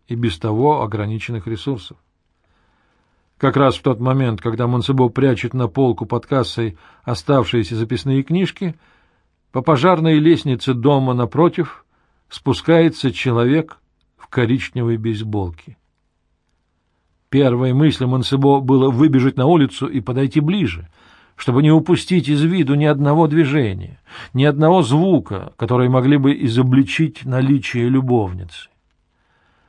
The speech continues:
Но Мансебо вовремя себя останавливает.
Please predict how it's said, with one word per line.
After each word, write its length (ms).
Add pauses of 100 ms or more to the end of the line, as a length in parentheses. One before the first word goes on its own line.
(300)
Но 380
Мансебо 540
вовремя 480
себя 340
останавливает. 800